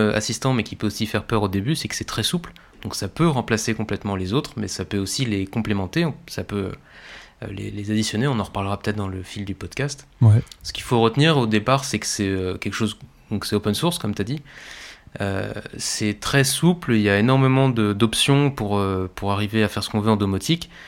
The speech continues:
Speaker 1: Il y a
Speaker 2: Mhm.
Speaker 1: une très grosse communauté aussi de développeurs qui travaillent dessus, donc voilà, c'est quelque chose de,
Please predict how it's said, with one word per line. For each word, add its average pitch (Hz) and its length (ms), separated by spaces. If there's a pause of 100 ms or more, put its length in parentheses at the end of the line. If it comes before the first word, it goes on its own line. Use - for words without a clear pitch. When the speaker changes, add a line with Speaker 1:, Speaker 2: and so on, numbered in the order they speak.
(100)
Speaker 1:
Il 113 60
y - 20
a 107 40
Speaker 2:
Mhm. - 40
Speaker 1:
une 101 40
très - 160
grosse 131 260
communauté 117 480
aussi 131 240
de 120 100
développeurs 104 400
qui - 60
travaillent 104 260
dessus, 104 280
donc 113 120
voilà, 98 180
c'est 90 160
quelque 98 140
chose 120 180
de, 98 200